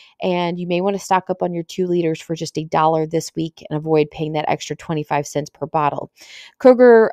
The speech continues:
uh, or Heritage Farm chicken wings, two point five pound bag is gonna be nine ninety-nine, and we have some more beer deals here for fifteen ninety-nine.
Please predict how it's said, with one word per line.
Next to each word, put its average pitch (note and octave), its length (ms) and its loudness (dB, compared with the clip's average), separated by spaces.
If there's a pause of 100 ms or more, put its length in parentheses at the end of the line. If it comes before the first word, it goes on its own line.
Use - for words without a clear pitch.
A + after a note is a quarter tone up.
uh, F#3+ 100 8
or F3+ 240 4
Heritage A3+ 420 4
Farm F#3+ 320 0 (100)
chicken B3 280 -4
wings, B3+ 320 -2
two - 160 -4
point A3 240 -2
five G#3+ 320 4 (100)
pound G3+ 340 -6
bag G3+ 340 2
is F#3+ 80 -8
gonna F3+ 120 -8
be F3 120 -4
nine E3 280 -4
ninety-nine, E3+ 600 -2
and F#3 60 -6
we D#3+ 80 -8
have D#3+ 200 -8
some E3+ 120 -12
more D#3 120 -4
beer E3 260 -4
deals D#3 360 -2
here D#3 180 -4
for D3+ 160 -8
fifteen D3+ 640 -8 (100)
ninety-nine. C#3+ 880 -8